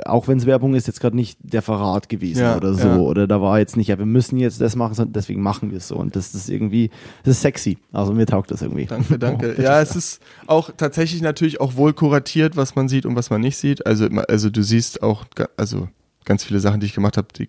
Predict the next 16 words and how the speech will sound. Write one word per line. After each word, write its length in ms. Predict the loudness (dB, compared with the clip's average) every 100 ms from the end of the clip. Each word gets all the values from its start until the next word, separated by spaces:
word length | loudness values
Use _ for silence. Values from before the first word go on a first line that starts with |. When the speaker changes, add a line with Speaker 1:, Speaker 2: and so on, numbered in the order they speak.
| -12
Speaker 2:
sieht 260 | -10 -8 -4
man 120 | 0
nirgendwo 400 | 0 0 2 4
und 80 | 2
ist 100 | -2
auch 120 | -8
okay 340 | -4 0 2 2
und 200 | 0 -8 -18 -10
muss 160 | -6 -2
man 120 | -2
auch 100 | -2
nicht 160 | -4 -4
wissen, 220 | -4 -2
dass 100 | -4 -6
ich 120 | -6
die 300 | -4 -2